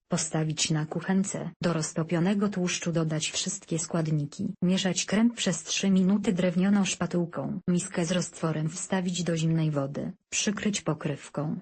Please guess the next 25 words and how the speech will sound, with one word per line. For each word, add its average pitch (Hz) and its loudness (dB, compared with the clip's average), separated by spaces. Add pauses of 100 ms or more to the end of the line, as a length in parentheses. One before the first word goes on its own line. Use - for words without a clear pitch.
Po 180 0
dwadzieścia 170 2
minutach 180 2
przelać 196 0
krem 175 0
do 190 2
słoiczka 190 0
z 151 -2
zakrętką. 151 0 (100)
Smarować 190 0
ciało 160 0
codziennie 170 2
po 165 0
wieczornych 190 2
zabiegach 196 2
higienicznych. 156 -2
Krem 208 2
odżywczy 180 2
o 190 4
działaniu 180 4
wybielającym 165 2
dla 170 2
skóry 180 -2
normalnej 165 2
propolis, 156 -2